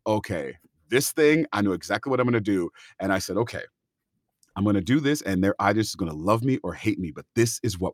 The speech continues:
we're getting." And I did it. And when Alan didn't hate it, and when Disney didn't hate it, I'm like,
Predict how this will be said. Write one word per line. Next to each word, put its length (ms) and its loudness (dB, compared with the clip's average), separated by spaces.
we're 200 -12
getting." 380 -10
And 340 2
I 160 -2
did 160 2
it. 200 4
And 160 -2
when 220 0
Alan 340 4
didn't 220 2
hate 220 4
it, 220 0
and 180 2
when 240 2
Disney 280 4
didn't 220 4
hate 180 4
it, 80 -2
I'm 100 6
like, 240 4